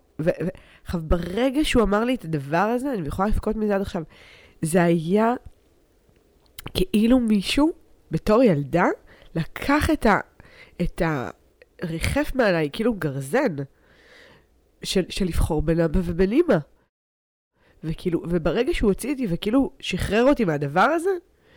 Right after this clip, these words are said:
זה היה כאילו המתנה הכי גדולה שהוא זה, כי לא הייתי, זהו.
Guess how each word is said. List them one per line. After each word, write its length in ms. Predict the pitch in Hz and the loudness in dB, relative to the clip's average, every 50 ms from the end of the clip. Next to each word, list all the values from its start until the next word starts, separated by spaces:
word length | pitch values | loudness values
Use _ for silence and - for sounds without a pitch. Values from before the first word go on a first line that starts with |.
| - - - - - _ - | -20 -20 -20 -20 -20 _ -10
זה 160 | 147 151 160 | -8 -2 0
היה 140 | 180 160 226 | 0 0 0
כאילו 220 | - - 311 320 285 | 0 0 0 2 4
המתנה 400 | 214 190 - - 175 165 165 165 | 2 2 2 0 0 2 2 0
הכי 200 | 160 - 226 220 | 0 -2 -4 -4
גדולה 300 | 233 226 254 262 262 254 | 2 4 4 4 4 2
שהוא 260 | - 269 269 269 269 | 0 0 0 0 0
זה, 120 | 302 302 - | 0 -2 -4
כי 160 | - - - 127 | -4 -10 -4 0
לא 120 | 165 190 | 0 2
הייתי, 180 | 214 240 247 240 - - | 2 0 -2 -8 -12 -4
זהו. 260 | 185 226 262 277 196 | 0 2 2 2 2